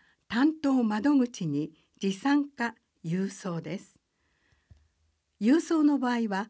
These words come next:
八十四円切手を貼った返信用の封筒を同封してください。改札執行日時、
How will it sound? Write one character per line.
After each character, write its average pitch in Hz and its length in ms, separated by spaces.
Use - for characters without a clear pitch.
八 208 340
十 285 240
四 226 220
円 330 200
切 - 140
手 196 220
を 160 100
貼 180 160
っ 180 60
た 175 180
返 226 260
信 277 240
用 240 180
の 214 140
封 214 280
筒 208 160
を 180 280
同 175 200
封 170 260
し 170 100
て 170 120
く 165 100
だ 165 120
さ 165 220
い。 160 80
改 254 220
札 277 340
執 - 260
行 214 200
日 202 340
時、 151 240